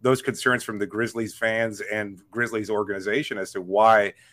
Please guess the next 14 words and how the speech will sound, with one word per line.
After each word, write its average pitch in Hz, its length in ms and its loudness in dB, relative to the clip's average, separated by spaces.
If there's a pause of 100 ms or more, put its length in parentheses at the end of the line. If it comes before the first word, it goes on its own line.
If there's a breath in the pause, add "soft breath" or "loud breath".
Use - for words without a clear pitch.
(280 soft breath)
he 113 80 -8
plays 123 300 2
alongside 113 520 4
Steve 104 220 -6
Adams 98 320 2
and 95 100 -6
he's 90 140 -12
not 107 240 0
a - 20 -6
starting 92 380 0
center. 87 440 -6
Um, 85 340 -6 (180)
yeah. 139 120 0
So, 98 340 0